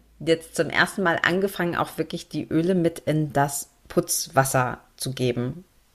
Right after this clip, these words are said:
Genau. Und hab mich da so ein bisschen ausprobiert. Mein, mein Favorit ist natürlich alles, was Zitrus ist, weil das so richtig schön frisch riecht. Und Purification, die,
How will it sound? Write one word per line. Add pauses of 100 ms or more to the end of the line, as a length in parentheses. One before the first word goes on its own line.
(200)
Genau. (100)
Und
hab
mich
da
so
ein
bisschen
ausprobiert.
Mein,
mein
Favorit
ist
natürlich
alles,
was
Zitrus
ist,
weil
das
so
richtig
schön
frisch
riecht.
Und
Purification,
die,